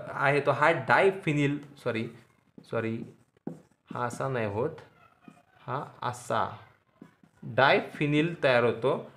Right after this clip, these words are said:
आणि काय बाहेर पडतं? एन ए सी एल बाहेर पडतो. इथं पण एन ए सी एल बाहेर पडतं. आणि या, या रिॲक्शनला आपण म्हणतो वर्स फिटिक रिॲक्शन आणि याला म्हणतो आपण फिटिक रिॲक्शन. थोडक्यात काय,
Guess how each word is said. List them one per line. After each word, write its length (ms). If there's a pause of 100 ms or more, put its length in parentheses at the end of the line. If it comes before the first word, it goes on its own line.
(120)
आणि 220
काय 280
बाहेर 180
पडतं? 400
एन 160
ए 80
सी 160
एल 80
बाहेर 240
पडतो. 280
इथं 180
पण 260 (340)
एन 140
ए 80
सी 140
एल 80
बाहेर 240
पडतं. 400 (440)
आणि 360
या, 140
या 280
रिॲक्शनला 360
आपण 140
म्हणतो 500 (180)
वर्स 300 (100)
फिटिक 320
रिॲक्शन 500
आणि 140
याला 140
म्हणतो 260
आपण 240 (140)
फिटिक 280
रिॲक्शन. 480 (320)
थोडक्यात 280 (100)
काय, 240